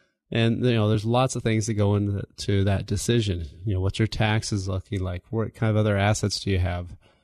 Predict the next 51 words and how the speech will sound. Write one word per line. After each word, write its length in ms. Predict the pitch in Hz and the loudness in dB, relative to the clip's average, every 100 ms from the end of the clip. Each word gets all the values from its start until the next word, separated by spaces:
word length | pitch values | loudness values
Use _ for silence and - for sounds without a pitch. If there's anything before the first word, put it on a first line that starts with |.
| _ _ _ - | _ _ _ -6
And 220 | 107 95 | 0 2
what's 180 | 101 - | 0 0
your 80 | 107 | 0
health 320 | 101 107 - | 2 2 0
like, 220 | 98 - | -2 0
obviously, 560 | 95 92 95 - - 92 | -2 0 -4 -4 -6 -4
and 120 | 98 | -4
all 240 | 101 127 | -2 -2
sorts 240 | 131 120 - | 0 -2 -4
of 80 | - | -4
things. 320 | 95 95 - | -2 0 -2
So 140 | 123 | -2
that's 300 | 120 139 139 | 2 2 2
one 100 | 139 | 0
of 40 | 117 | 0
the 140 | 117 | 0
things 140 | 113 | -2
that 120 | 104 - | -2 0
we 140 | 135 | 0
really 200 | 135 123 | 2 2
wanna 180 | 113 104 | 0 0
make 180 | 104 101 | -2 -4
sure 160 | - | -4
you, 280 | 101 98 98 | -2 -2 -2
you 360 | 110 107 98 87 - _ - | -2 -2 -2 -4 -12 _ -4
have 160 | 123 | 0
a 100 | 113 | 0
plan 300 | - 104 98 | 0 0 0
for 180 | - 92 | -4 -6
is 100 | 92 | -6
how 200 | - 110 | -6 -4
to 80 | 113 | -2
take 220 | - 101 | -2 -2
Social 160 | - 101 | -4 -6
Security 640 | - - - 101 98 95 | -8 -8 0 0 2 -2
and 80 | 87 | -4
how 180 | 98 107 | -2 -2
to 80 | |
get 120 | 107 101 | -2 -2
that 140 | 95 | -2
money 320 | 101 98 95 - _ _ _ - | 0 0 -2 -8 _ _ _ -6
and 100 | 123 | 0
that 100 | 123 | 2
needs 200 | 120 120 | 2 0
to 60 | 110 | 2
be 120 | 104 | 0
built 280 | 95 110 104 | 2 0 0
into 280 | - 110 110 | -2 0 2
that 160 | 98 - | 0 0
income 360 | 110 110 104 | -2 0 -4
plan. 420 | 101 101 101 101 | -4 -4 -4 -6